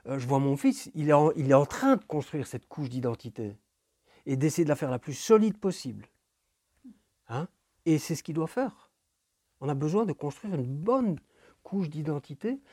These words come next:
qui soit suffisamment résiliente, dans laquelle il y a, il y a de la confiance en soi, dans laquelle il y a quelque chose de, de solide, en fait. Mais viendra un moment, et c'est de ça qu'on parle,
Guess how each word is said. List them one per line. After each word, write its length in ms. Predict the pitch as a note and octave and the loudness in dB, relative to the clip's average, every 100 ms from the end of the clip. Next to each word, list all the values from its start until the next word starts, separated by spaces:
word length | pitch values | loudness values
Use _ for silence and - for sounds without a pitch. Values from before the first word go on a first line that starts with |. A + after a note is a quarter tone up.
| - - - | -20 -18 -10
qui 100 | C#3+ | -8
soit 160 | C#3+ | -6
suffisamment 480 | A2+ B2+ C3 A#2+ A#2 | -8 -10 -8 -4 -4
résiliente, 560 | A2 G2+ A#2+ C3+ A3 B3+ _ - G2 | -6 -8 -8 -6 -6 -8 _ -10 -2
dans 140 | D#3+ | 2
laquelle 300 | D3+ D3 E3+ | 4 4 0
il 60 | D3 | 2
y 60 | C#3 | 2
a, 220 | B2+ A#2 - - | 2 -2 -10 -10
il 40 | B2+ | -4
y 20 | |
a 60 | A#2+ | -2
de 40 | |
la 80 | B2+ | 0
confiance 440 | D3 B2+ D3 B2 | 0 0 0 0
en 80 | D#3+ | -2
soi, 400 | - F#3+ F#3+ F#3+ | 2 6 8 8
dans 100 | D#3 | 6
laquelle 320 | C3 B2 C3+ | 2 2 0
il 60 | B2 | 0
y 40 | |
a 120 | A#2 - - - | 0 -4 -18 -8
quelque 220 | - B2 | -4 -4
chose 220 | D3 E3+ C#3 | -4 -2 0
de, 240 | C3 A#2+ _ | 0 -2 _
de 80 | C#3 | -8
solide, 460 | C#3 A#3+ B3 D4+ E3+ | -4 2 6 6 6
en 80 | A2+ | 0
fait. 240 | - G#2 _ _ _ _ _ _ _ - - - | -6 -14 _ _ _ _ _ _ _ -20 -12 0
Mais 100 | D3 | 2
viendra 420 | D3+ A#3 G#3+ F#3+ | 6 6 6 4
un 100 | D3+ | 6
moment, 520 | C#3 C3 C3+ G3+ D4 _ _ _ _ _ _ _ _ - _ _ _ _ _ _ _ - | 6 4 6 4 2 _ _ _ _ _ _ _ _ -20 _ _ _ _ _ _ _ -8
et 80 | B2+ | -6
c'est 140 | A#2+ | -6
de 60 | - | -8
ça 80 | |
qu'on 200 | G2 G#2 | -8 -6
parle, 300 | G2 A3 C#4+ | -4 -4 -4